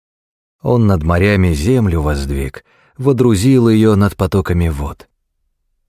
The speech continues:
Кто на гору Господню взойдет? Кто станет на месте его святом? Тот, чьи руки невинны, кто сердцем чист,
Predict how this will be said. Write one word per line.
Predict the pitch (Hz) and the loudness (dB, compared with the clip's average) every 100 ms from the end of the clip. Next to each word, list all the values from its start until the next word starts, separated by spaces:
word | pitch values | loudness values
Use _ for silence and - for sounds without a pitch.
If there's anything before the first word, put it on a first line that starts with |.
| _ | _
Кто | - - 127 | -6 0 2
на | 120 113 | 4 0
гору | 92 143 135 120 | 2 2 2 2
Господню | 110 - - 90 76 78 | 0 0 -2 -2 -2 -6
взойдет? | 69 73 65 69 67 - _ _ _ | -6 -8 -8 -12 -12 -20 _ _ _
Кто | - 160 135 | -4 0 0
станет | - 147 135 123 113 110 | 0 0 2 2 0 0
на | 107 | 0
месте | 95 135 120 - 90 | 2 0 0 -2 -4
его | 80 76 | -4 -4
святом? | - 76 - 76 69 - _ _ _ _ _ | -6 -8 -8 -12 -14 -20 _ _ _ _ _
Тот, | 107 104 95 | 0 0 0
чьи | - 90 | -6 -2
руки | 90 107 95 | 0 0 0
невинны, | 85 78 78 117 85 71 - - _ | -2 -2 -2 -2 -2 -6 -12 -18 _
кто | - 98 | -2 -2
сердцем | - 117 101 - 87 76 | 2 0 0 -2 -4 -4
чист, | - - 127 80 - | -6 -6 -6 -6 -8